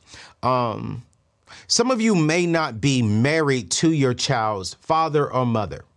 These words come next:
<sighs> How do I say this respectfully? Yeah, I'm gonna say this respectfully, I, I, 'cause I'm gonna say this respectfully. I, I wanna be sensitive to,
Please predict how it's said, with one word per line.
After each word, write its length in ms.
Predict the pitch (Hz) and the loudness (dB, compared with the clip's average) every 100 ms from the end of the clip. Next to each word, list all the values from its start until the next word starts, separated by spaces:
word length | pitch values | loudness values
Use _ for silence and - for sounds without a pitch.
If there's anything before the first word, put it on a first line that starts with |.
| _ _ _ _ _ _ | _ _ _ _ _ _
<sighs> 1200 | _ - _ _ _ _ _ _ _ _ _ | _ -20 _ _ _ _ _ _ _ _ _
How 380 | - - - 151 | -8 -6 -4 -2
do 80 | 156 | -2
I 40 | |
say 160 | 117 104 | -2 -6
this 200 | 73 - | -6 -10
respectfully? 480 | 92 85 87 - - - _ _ _ _ _ _ _ _ _ _ _ _ _ _ _ _ _ _ _ _ _ - - _ - _ - _ _ _ _ _ _ _ _ _ _ | -8 -8 -10 -12 -16 -20 _ _ _ _ _ _ _ _ _ _ _ _ _ _ _ _ _ _ _ _ _ -20 -20 _ -20 _ -20 _ _ _ _ _ _ _ _ _ _
Yeah, 80 | - | -8
I'm 60 | 107 | -4
gonna 60 | |
say 120 | 160 | -2
this 100 | 131 | -4
respectfully, 340 | 92 90 76 104 | -4 -8 -6 -6
I, 200 | 92 117 | -4 -6
I, 20 | |
'cause 160 | - 120 | -4 -4
I'm 80 | |
gonna 120 | 156 170 | -2 -2
say 120 | 151 | -4
this 100 | 135 | -4
respectfully. 360 | - 113 101 | -4 -4 -2
I, 120 | 123 - | -4 -2
I 80 | 131 | -2
wanna 200 | 170 190 | 0 0
be 120 | 151 | -2
sensitive 520 | - 170 175 175 170 | 0 -2 0 0 0
to, 460 | - 147 135 131 | 0 0 0 -2